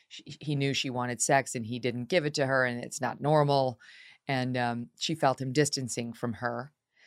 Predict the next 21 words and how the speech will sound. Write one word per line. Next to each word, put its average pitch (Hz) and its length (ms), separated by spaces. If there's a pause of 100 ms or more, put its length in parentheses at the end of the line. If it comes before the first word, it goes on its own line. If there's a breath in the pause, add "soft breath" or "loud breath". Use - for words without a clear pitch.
(140 soft breath)
So - 160
she 151 200
shows 202 440
up 139 240 (420)
and 143 440
she - 260
said, 151 580 (760)
uh, 127 560
according 175 360
to 160 80
that 151 160
friend 151 220
who 147 60
had 131 100
called 143 220
nine 139 200
one 131 140
one, 151 340
Nicole 139 300
Atkinson, 180 540 (380 soft breath)
she, 156 280